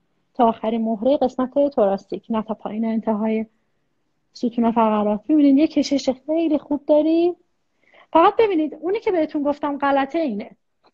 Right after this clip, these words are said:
که هم آرنج خم می‌شه، هم شکوار تنه بلند می‌شه. ما می‌خوایم فکر کنیم که سر و دست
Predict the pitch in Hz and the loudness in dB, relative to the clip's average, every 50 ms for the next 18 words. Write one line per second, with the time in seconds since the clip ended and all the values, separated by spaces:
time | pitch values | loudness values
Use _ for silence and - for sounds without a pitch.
0 | _ _ _ _ _ _ _ _ _ _ _ - 294 269 302 339 330 302 277 277 | _ _ _ _ _ _ _ _ _ _ _ -4 -4 0 0 0 0 0 -2 -2
1 | 277 285 311 381 415 - - 381 330 285 262 262 269 262 - 285 269 277 247 339 | -2 -2 -4 -6 -6 -8 -8 -8 -6 -6 -6 -6 -6 -6 -6 -8 -8 -6 -6 -6
2 | 370 392 359 - - - 311 277 254 262 - - 262 247 277 285 277 247 220 220 | -6 -6 -8 -8 -6 -4 -2 -2 -2 -4 -6 -8 -6 -2 0 0 0 0 -2 -4
3 | - 240 226 202 208 208 208 208 202 202 196 196 196 196 208 208 - - 185 185 | -8 -10 -10 -8 -8 -8 -8 -8 -8 -10 -10 -10 -10 -8 -8 -8 -8 -10 -12 -14
4 | - _ - - - - - - - 427 415 381 - 349 370 370 - 415 415 - | -14 _ -20 -20 -20 -16 -4 0 2 2 2 2 0 -2 -4 -2 -4 -6 -6 -6
5 | - 403 415 415 392 - - 392 359 - - - - 339 302 285 240 208 208 220 | -6 -6 -6 -6 -8 -10 -12 -14 -14 -14 -12 -6 -2 0 0 0 0 -2 -2 -2
6 | 220 233 233 233 - 285 302 330 320 277 254 254 262 - - | -2 -4 -4 -4 -4 -4 -4 -2 -2 -2 -4 -4 -6 -8 -12